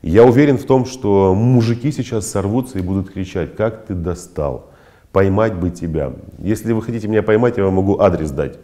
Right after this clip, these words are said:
куда вы можете приехать, и меня даже ловить не надо. Э, обсуждайте эту тему. Это действительно очень интересно. Может ли мужчина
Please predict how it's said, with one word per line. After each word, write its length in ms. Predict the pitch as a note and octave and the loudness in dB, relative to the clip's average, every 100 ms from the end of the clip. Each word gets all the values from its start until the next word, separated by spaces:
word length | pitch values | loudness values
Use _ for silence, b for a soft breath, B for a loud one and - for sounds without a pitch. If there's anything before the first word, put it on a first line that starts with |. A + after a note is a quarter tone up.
| B B B - | B B B -4
куда 160 | F2 | 0
вы 80 | F2 | 0
можете 340 | F2+ E2 - | -2 -4 -6
приехать, 420 | - F2+ A#2+ - D#2 | -8 -4 -4 -6 -6
и 40 | |
меня 140 | F2 | -4
даже 180 | F2+ F2 | -4 -4
ловить 320 | F2+ F#2+ D#2 - | -2 -2 -2 -6
не 60 | |
надо. 200 | B1+ B1 - _ B B B B B B - | -10 -12 -18 _ B B B B B B -12
Э, 300 | - D#2 D#2 D2 | -2 0 0 0
обсуждайте 540 | G#2 - C#3 E3 C#3 G2 | -2 0 4 4 4 -2
эту 140 | F2 | -6
тему. 380 | - D#2+ A1+ - - _ _ _ | -8 -8 -8 -14 -20 _ _ _
Это 160 | G2 A2+ | -2 -2
действительно 520 | A2 A2 C#3 A#2+ G2 | -2 -6 -6 -4 -2
очень 380 | F2+ E2+ D#2+ E2 | -4 -6 -8 -8
интересно. 520 | D#2 E2 C#2+ - - - b b b _ | -8 -8 -8 -10 -18 -20 b b b _
Может 580 | G2 B2 D#3+ E3 B2 - | 2 6 6 6 2 -2
ли 480 | G2 F2 B1+ - - _ - | -2 -2 -4 -8 -20 _ -6
мужчина 640 | F#2 F2+ - B2 G2+ C2+ | -4 -4 -6 -4 -4 -6